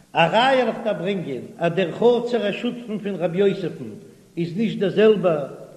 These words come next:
אויפן ווי דער חצי השיטפון פון דער צווייטער ברייתא. די קטנה הוכא דמיא דפונדיק. ביי רבי יוסף ווערט דער מאן חצי השיטפון והפונדיק. צו זאגן, עס זיי זיין חצי השיטפון, וואס זיי גלייך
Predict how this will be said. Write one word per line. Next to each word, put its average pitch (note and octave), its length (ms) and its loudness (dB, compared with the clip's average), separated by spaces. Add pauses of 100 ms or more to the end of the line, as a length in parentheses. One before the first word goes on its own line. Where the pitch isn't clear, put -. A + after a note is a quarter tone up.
(120)
אויפן G#3+ 440 4
ווי D#3 120 -2
דער E3 160 0
חצי G#3 360 -2
השיטפון F#3+ 680 -4
פון F3 140 -8
דער E3 100 -4
צווייטער F3+ 400 -4
ברייתא. D3+ 480 -2 (1120)
די E3 100 -2
קטנה A#3+ 500 6 (160)
הוכא A3 320 4 (100)
דמיא F3+ 280 -2
דפונדיק. D#3 600 -8 (840)
ביי E3+ 100 4
רבי F3 220 4
יוסף A#3 440 6
ווערט G#3 280 -6
דער F#3 140 -4
מאן F#3+ 260 -2 (420)
חצי G#3 400 0
השיטפון F#3 720 -8 (220)
והפונדיק. E3+ 640 -2 (680)
צו E3+ 160 -6
זאגן, A3 380 0 (500)
עס - 80 -20
זיי E3 120 2
זיין G3+ 300 2
חצי A3 400 2
השיטפון, G#3 560 -6
וואס G3 160 -4
זיי F#3+ 120 -8
גלייך F3+ 260 0